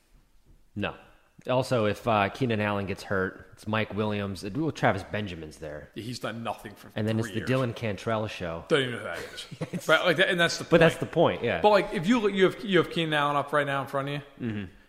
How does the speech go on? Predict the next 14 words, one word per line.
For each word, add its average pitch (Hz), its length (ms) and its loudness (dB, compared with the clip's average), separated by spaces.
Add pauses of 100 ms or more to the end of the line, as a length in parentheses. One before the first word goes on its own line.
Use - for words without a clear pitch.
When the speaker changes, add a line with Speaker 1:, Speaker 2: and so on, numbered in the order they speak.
Speaker 2:
So, 190 120 0
like, 165 240 0
how 202 160 4
many 247 140 2
games 165 460 -4 (340)
has 147 180 -2
he 170 140 -4
played 131 440 -4
year 131 200 -4
over 120 200 -4
year 117 200 -8
in 98 80 -10
his 92 140 -14
career? 85 320 -14